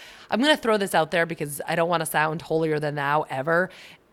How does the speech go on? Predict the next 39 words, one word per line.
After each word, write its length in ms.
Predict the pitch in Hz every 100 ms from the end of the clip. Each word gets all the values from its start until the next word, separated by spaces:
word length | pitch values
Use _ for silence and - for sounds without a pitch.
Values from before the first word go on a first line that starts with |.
| _
Even 380 | 233 269 330 254
with 180 | 175 220
experience, 840 | 196 - 214 220 220 226 226 -
you're 200 | 196 226 233
still 260 | - 262
gonna 140 | 233 208
screw 340 | - 143 143
up. 240 | 135 - - _ _ _ _ _
Like, 280 | 190 214 -
you're 160 | 190 220
still 340 | - 226 220
gonna 240 | 208 208 208
mess 320 | 175 160 -
up. 320 | 156 147 - - - -
One 280 | 202 220
thing 260 | 226 240 233
that, 380 | 214 196 180 - _ -
uh, 280 | 170 156 151
Doctor 420 | 151 180 180 175
Eric 320 | 147 160 156 -
said, 280 | - 156
I 160 | 135 165
actually 320 | 170 196 226 202
wrote 320 | 156 165 156
this 200 | 147 -
down 340 | 156 143 135
'cause 520 | 135 139 131 - - -
it 140 | - 170
was 160 | 165
a 40 | 151
good 180 | 156 147
one. 260 | 139 139 147
Um, 340 | 147 143 139 - - - -
"If 160 | 233 -
you're 160 | 226
looking 380 | 208 214 269 240
for 160 | 226 202
a 80 | 175
job 500 | 143 156 156 156